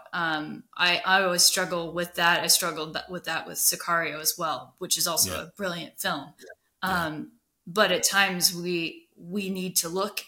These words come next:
Speaker 1: at those elements and, um, we need to deal with a world that's like this and, and have that conversation, um, and, and talk about these themes. Um,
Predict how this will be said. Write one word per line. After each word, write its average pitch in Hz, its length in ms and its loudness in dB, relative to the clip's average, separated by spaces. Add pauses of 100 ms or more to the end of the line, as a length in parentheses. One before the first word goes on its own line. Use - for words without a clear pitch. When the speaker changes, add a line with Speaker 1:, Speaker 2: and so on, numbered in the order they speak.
Speaker 1:
at 156 340 -2 (920)
those 180 360 4
elements 165 680 0
and, 160 460 -6
um, 160 540 -6 (120)
we 202 140 -4
need 185 200 -6
to 160 100 -8
deal 190 280 0
with 165 160 -10
a 147 40 -10
world 160 340 -6
that's 151 240 0
like 156 240 -4
this 160 260 -2
and, 156 180 -10
and 170 160 -10
have 175 300 -2
that 156 220 -4
conversation, 156 1000 -4
um, 147 440 -12 (640)
and, 175 380 -6
and 185 100 0
talk 180 200 0
about 160 180 -2
these 147 200 0
themes. - 500 0
Um, 160 580 -6